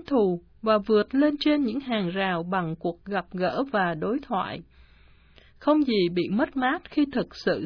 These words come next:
thi hành đối thoại. Không gì là không có thể nếu chúng ta ngỏ lời với Thiên Chúa trong kinh nguyện. Tất cả đều có thể là những người xây dựng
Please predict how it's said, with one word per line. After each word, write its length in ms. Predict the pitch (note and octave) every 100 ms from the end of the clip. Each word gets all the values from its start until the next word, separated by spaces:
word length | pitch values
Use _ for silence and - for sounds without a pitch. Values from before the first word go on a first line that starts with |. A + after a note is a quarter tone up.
| -
thi 160 | C#4+
hành 360 | C4 A3+ F3 E3
đối 200 | F#3 C#4+
thoại. 420 | - G3+ D#3 B2 - - - _ - -
Không 300 | - D#4+ D#4+
gì 220 | A#3+ G#3
là 220 | G3 F#3
không 220 | F3+ D4+
có 140 | D4+ F4+
thể 340 | A3 F3 F3
nếu 180 | B3 C4 D4+
chúng 140 | E4
ta 300 | E4 C#4+ C#4
ngỏ 240 | B3 F3
lời 320 | A#3+ G#3+ F#3 E3
với 180 | G#3+ C#4
Thiên 200 | C#4+ C#4 C#4
Chúa 260 | A3+ D4+ E4+
trong 300 | D4 C#4 C#4
kinh 180 | C#4 C4+
nguyện. 380 | B3 F#3 A2 E3 _ _ _ - - - - - - - - -
Tất 220 | F4 -
cả 260 | G3 F3 A3
đều 240 | A3 G3+
có 160 | B3+ F4
thể 240 | G3 G3+
là 140 | A#3+
những 280 | G3 F#3+ C#4+
người 220 | B3+ G3+
xây 260 | F#3 D#4 D4+
dựng 260 | B3 C#3+